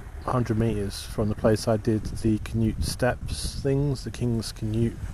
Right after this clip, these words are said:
kind of painting as the tide came in. It was the last thing I did on that project. So it feels weirdly psychical to do that now if I don't continue. Um, uh, if I do, I've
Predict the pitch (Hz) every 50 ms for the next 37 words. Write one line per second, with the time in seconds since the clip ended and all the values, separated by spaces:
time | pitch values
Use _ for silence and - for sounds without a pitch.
0 | - - - - - - - - - - - - - - - 123 117 - - -
1 | 123 120 110 - - 120 110 104 104 107 - - 117 104 - - - - - 123
2 | 117 110 110 - - - 110 113 113 117 123 123 117 104 - 104 107 110 110 -
3 | - - - 120 110 104 110 120 113 110 107 110 98 101 - - 117 101 - 139
4 | 151 143 - - - - - - - - - - - - 147 131 - 175 165 147
5 | 123 120 117 120 127 127 127 127 117 120 117 113 - - 135 123 123 117 131 120
6 | - 135 131 123 - - - - - 123 123 123 131 123 117 - - - - -
7 | - - - 127 127 131 127 131 135 139 139 139 139 139 127 - - - - -
8 | - - - 127 123 113 - - - - 117 117 113 113 - - 117 117 113 -
9 | - 110 - - 113 113 113 117 120 120 120 - - - - 104 104 107 104 104
10 | 101 101 101 101 101 101 - - - - - - - - - - - - - 104
11 | - 104 95 80 78 - 90 - - 127 113 104 - 143 143 143 139 131 123 98
12 | - - - - - - - - - - - - - - - 117 123 127 123 120